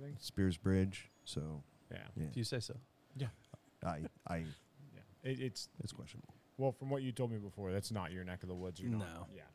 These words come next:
Speaker 1: So that's why I gave up so easily. But who, who am I talking to? I guess we should do that, huh?
Speaker 2: Hey, man, you're sitting next to him.
Speaker 3: Just a random
Speaker 1: Yeah, I
Speaker 3: dude.
Speaker 1: guess so, huh?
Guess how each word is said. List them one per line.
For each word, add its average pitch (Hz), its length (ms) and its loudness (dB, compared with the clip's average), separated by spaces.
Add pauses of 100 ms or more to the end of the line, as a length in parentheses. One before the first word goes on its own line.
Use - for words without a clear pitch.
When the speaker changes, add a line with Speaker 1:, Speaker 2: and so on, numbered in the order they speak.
(260)
Speaker 1:
So - 120 -12 (1120)
that's 113 60 0
why 104 160 4
I - 20 6
gave 104 220 8
up 101 120 2
so 107 160 2
easily. 107 200 2
But 110 120 4
who, 226 200 4 (100)
who 135 80 -4
am 170 80 -6
I 160 60 -8
talking 113 440 -12
to? - 60 0
I - 160 -10
guess - 160 -10
we 98 80 -10
should - 140 -14
do 101 140 -8
that, 98 200 -4
huh? 95 140 -4 (300)
Speaker 2:
Hey, 107 100 8
man, 95 220 8
you're 107 120 10
sitting 104 280 4
next 107 240 6
to 82 100 0
him. 67 60 2
Speaker 3:
Just - 160 -8
a 110 40 -2
random 98 300 -2
Speaker 1:
Yeah, 120 80 2
I 117 40 2
Speaker 3:
dude. 117 100 4
Speaker 1:
guess 104 120 2
so, 104 220 -4
huh? 104 140 -8